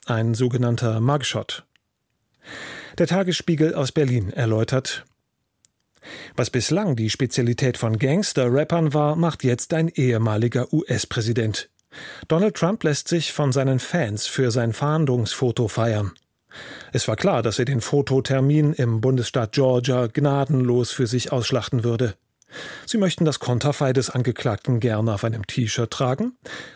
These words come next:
Ab siebenundvierzig Dollar sind sie dabei." In den nächsten Tagen wird das Bild auf allen erdenklichen Devotionalien zu erhalten sein und ordentlich Geld in Trumps Wahlkampfkassen spülen.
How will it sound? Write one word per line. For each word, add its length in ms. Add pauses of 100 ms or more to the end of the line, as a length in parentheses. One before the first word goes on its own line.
Ab 140
siebenundvierzig 640
Dollar 300
sind 160
sie 100
dabei." 420 (1080)
In 100
den 100
nächsten 260
Tagen 300
wird 140
das 120
Bild 240
auf 180
allen 240
erdenklichen 720
Devotionalien 880
zu 160
erhalten 500
sein 320 (360)
und 160
ordentlich 480
Geld 340
in 220
Trumps 440
Wahlkampfkassen 920
spülen. 520